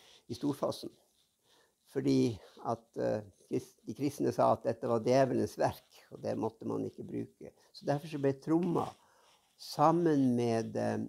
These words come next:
joiken, ble forbudt. Og den, den har jo gradvis kommet tilbake, og i de siste, skal vi si, ja, etter nitten åtti så har det jo blitt en veldig renessanse for,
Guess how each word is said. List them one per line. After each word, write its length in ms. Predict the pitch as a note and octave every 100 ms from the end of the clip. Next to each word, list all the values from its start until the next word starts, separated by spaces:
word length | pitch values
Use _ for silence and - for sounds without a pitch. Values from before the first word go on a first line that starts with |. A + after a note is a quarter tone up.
| - _
joiken, 720 | D3+ C3+ D#3+ F3 - - - - _ _
ble 160 | - A#2+
forbudt. 580 | C3 A#2+ C3+ C3+ _ - _ _ _ _ _ _ _ _ _ _ _ G#3+
Og 500 | - A#2 B2 A2+ A2+ _ _ _ _ - C#3
den, 160 | - -
den 180 | B2+ C#3+ D3
har 80 |
jo 160 | C#3+ C#3+ C#3 _
gradvis 680 | - A#2+ C#3 C#3+ C#3 A#2+ - - -
kommet 240 | - C3+ -
tilbake, 420 | A#2+ C3+ C#3+ -
og 240 | A2+ A2+ B2
i 100 | B2
de 100 | B2+ B2
siste, 520 | D#3 D3+ - C3+ B2 - _ - - - _ _ -
skal 240 | - B2+
vi 80 | A#2
si, 100 | B2
ja, 160 | A#2+ A#2 - - C3+
etter 420 | C3+ C#3 C3 A#2 F#2 _ _ _ _ -
nitten 240 | B2+ B2+
åtti 460 | C3 - _ G#2 G2
så 160 | A#2
har 80 | B2
det 80 | B2
jo 80 | A2+
blitt 300 | B2 A#2+ -
en 220 | A2 A#2 A2+ - _ -
veldig 380 | - C#3 C3+ B2+
renessanse 720 | A2+ A2+ A2+ - C#3+ C#3 - E2+
for, 300 | - A2+ A2